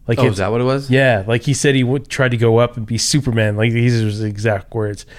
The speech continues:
Speaker 1: And he got hung on the rim, and, like, you could see it in the replay. I wish I had the video. Um, and it kinda, like, his shoulder, like, gets jerky a little bit, like, awkward.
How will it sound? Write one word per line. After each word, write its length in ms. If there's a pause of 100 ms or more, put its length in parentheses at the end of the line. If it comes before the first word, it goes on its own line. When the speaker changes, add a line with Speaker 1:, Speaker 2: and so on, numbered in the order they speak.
(480)
Speaker 1:
And 160
he 140
got 260
hung 300
on 80
the 60
rim, 260
and, 100
like, 220 (560)
you 100
could 180
see 280
it 100
in 140
the 80
replay. 580 (240)
I 40
wish 180
I 40
had 100
the 120 (600)
video. 720
Um, 320 (840)
and 140
it 300
kinda, 240
like, 140
his 100
shoulder, 340
like, 180
gets 220
jerky 540
a 60
little 180
bit, 120
like, 300
awkward. 420